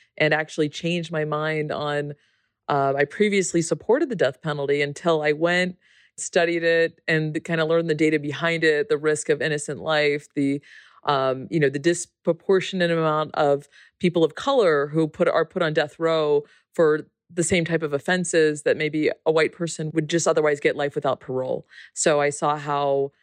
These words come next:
you know, prosecutors ultimately are the ultimate decision makers, regardless of the crime.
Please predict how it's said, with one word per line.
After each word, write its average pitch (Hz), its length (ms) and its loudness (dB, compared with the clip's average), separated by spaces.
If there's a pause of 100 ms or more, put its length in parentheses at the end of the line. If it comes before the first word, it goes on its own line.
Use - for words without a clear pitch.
(140)
you 147 60 0
know, 135 60 4
prosecutors 147 1400 0
ultimately 175 600 2
are 156 240 0 (120)
the 180 120 0
ultimate 202 320 2
decision 160 460 -2
makers, 151 400 0
regardless 165 560 0
of 143 100 -2
the 147 80 2
crime. 147 800 -2